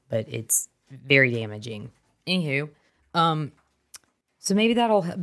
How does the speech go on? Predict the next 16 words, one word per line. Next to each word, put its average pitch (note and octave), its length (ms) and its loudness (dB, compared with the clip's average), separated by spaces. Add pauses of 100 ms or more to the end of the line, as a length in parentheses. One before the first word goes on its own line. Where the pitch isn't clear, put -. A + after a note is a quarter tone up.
men, A#3 380 4
on C4 100 6
the G3 140 4
other E3 100 -2
hand, E3+ 340 2
they F#3 340 2
can A#3 260 -4
actually G#3+ 340 0
have G3 140 2
the F3+ 100 0
exact D3+ 460 0
same D3+ 200 2
issue A#2 400 -4 (420)
of C#3+ 260 4
accidentally C3+ 580 2
peeing A#2+ 380 -6